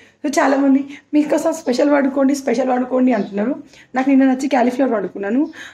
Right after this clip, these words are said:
ఆ, కానీ ఏమవుతుందంటే కాలీఫ్లవర్ తినొచ్చు లేదో నాకు కూడా ఇంతవరకు తెలియదు. So, అందుకని చెప్పేసి మళ్ళీ శేఖర్ కూడా తిట్టిడని చెప్పేసి కొంచెం పెరుగు వేసుకున్నాను. Actually పెరుగు కూడా,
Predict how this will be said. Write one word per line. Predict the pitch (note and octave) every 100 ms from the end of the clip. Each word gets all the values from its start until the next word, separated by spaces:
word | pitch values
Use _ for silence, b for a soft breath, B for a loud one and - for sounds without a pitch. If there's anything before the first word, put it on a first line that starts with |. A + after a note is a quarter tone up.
| _
ఆ, | A3
కానీ | A3+ B3 B3+ C4 C4 C4 C4 - _ _ _ -
ఏమవుతుందంటే | B3 C#4 C#4 C#4 C4+ D4
కాలీఫ్లవర్ | C#4 A#3+ C4 C#4+ C4+ C4+ C#4 C#4 C#4 C#4 A#4+ - _ _ _ _ _ _ _ _ _ D4
తినొచ్చు | C#4+ D4 D4+
లేదో | C#4+ C#4+
నాకు | C4+ B3
కూడా | B3
ఇంతవరకు | C4 A#3+ A#3
తెలియదు. | A#3 G#3 G#3
So, | B3 D4
అందుకని | A#3 A3+ B3 A#3+
చెప్పేసి | A#3 A#3+ B3+
మళ్ళీ | A#3+ A3 B3 C4 B B _
శేఖర్ | - A#3 B3+
కూడా | C4
తిట్టిడని | B3+ A#3+ A#3 B3
చెప్పేసి | A#3+ A#3+ A#3
కొంచెం | C4+ C4 B3+ C4
పెరుగు | A#3 A3+
వేసుకున్నాను. | A#3 - A3 A#3
Actually | A3+ B3+ B3+
పెరుగు | A3 A3
కూడా, | A3 C4+